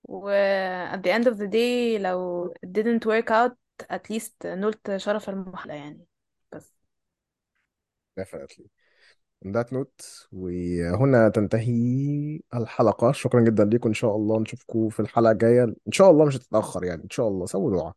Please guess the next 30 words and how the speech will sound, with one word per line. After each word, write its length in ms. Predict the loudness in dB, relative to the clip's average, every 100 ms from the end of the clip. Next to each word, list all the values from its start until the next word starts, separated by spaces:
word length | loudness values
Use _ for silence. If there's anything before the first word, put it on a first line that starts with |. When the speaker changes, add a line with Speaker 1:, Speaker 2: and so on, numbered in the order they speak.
| _ -12
Speaker 2:
سووا 220 | -6 -4
دعاء 160 | -4
والله. 280 | -4 -6 -8
إن 160 | -10 -4
شاء 140 | 2
الله 100 | 4
مش 120 | 2
هتتأخر. 340 | -2 -6 -6 -8 -20 -6 2
لو 60 | 6
اتأخرت، 460 | 6 8 6 8
أنا 280 | 6 8 6
ببني 220 | 6 4
البيرسونال 380 | 2 0 0 0
براند 220 | 2 0
بتاعتي. 280 | -2 -4 -6
محدش 300 | -8 -8 -8
يكلمني. 300 | -8 -8 -12 _ -20 -20 -20 _ -20 -20 _ _ _ _ _ _ _ -6 -6 -6 _ _ -20 _ _ _ _ _ -2
<laughs> 600 | 2 4 4 6 4 6
بس 280 | 6 6 6
on 160 | 4 6
that 160 | 6 6
note، 220 | 4 4
إن 60 | 0
شاء 160 | 2
الله 120 | 2
نشوفكم 440 | 0 -2 -10 -8 -8
الحلقة 280 | -4 -2 -2
الجاية. 540 | 0 2 4 4 2 -6 _ -12
ومع 500 | -6 -6 -6 -10 -10
السلامة. 520 | -2 2 2 2